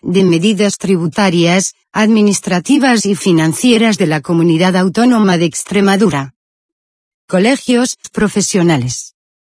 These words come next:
Ley dos barra dos mil quince, de diez de febrero, de creación del Colegio Profesional de Técnicos Superiores en Laboratorio de Diagnóstico Clínico. Consejería de Agricultura, Desarrollo Rural,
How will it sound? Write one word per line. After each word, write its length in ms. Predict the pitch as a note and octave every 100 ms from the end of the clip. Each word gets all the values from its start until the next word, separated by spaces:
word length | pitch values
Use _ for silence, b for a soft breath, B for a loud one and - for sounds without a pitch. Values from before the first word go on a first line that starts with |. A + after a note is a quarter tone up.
| _
Ley 300 | G3 G#3+ A#3+
dos 200 | G3 F3
barra 380 | E3+ G#3+ G#3 G#3+
dos 240 | F3+ F3+
mil 280 | G3 C#4+ C#4+
quince, 560 | - G#3+ F#3+ - G#3 G3 B -
de 200 | D3 F3
diez 260 | E3+ B3
de 100 | A#3+
febrero, 680 | A3 E3+ D#3 A#3 G#3+ F#3 G#3+ - _
de 200 | G3+ A3
creación 680 | G#3 G3 F#3+ - B3 C4 B3+
del 180 | A3 G3
Colegio 540 | F#3 G#3+ C4+ - B3
Profesional 840 | - G3 - G3 - F3+ G3+ A#3+ A#3+
de 100 | G#3
Técnicos 600 | C4+ C4+ B3+ G3 G#3 -
Superiores 760 | G3+ E3+ F#3+ A#3 B3+ B3 G#3+
en 160 | G#3 F#3
Laboratorio 720 | F3 E3+ E3+ G3+ G3+ G3 F#3
de 160 | E3+ D#3+
Diagnóstico 800 | D3+ D#3+ G#3+ C4 - A#3+ G3
Clínico. 800 | - G3 G#3+ G3 D#3 - B2+ C3 _ _ _ _ _ _ _ _ _ _
Consejería 880 | A3+ A3+ G#3+ G3+ - D#3+ F#3 C#4 C#4+
de 100 | B3
Agricultura, 960 | G#3+ G#3+ - E3+ D3 A#3+ G#3+ A3 A3 - _
Desarrollo 760 | - G#3+ - F#3+ G3 A3+ G3+ F#3+
Rural, 560 | F3 F3+ F3+ E3 E3+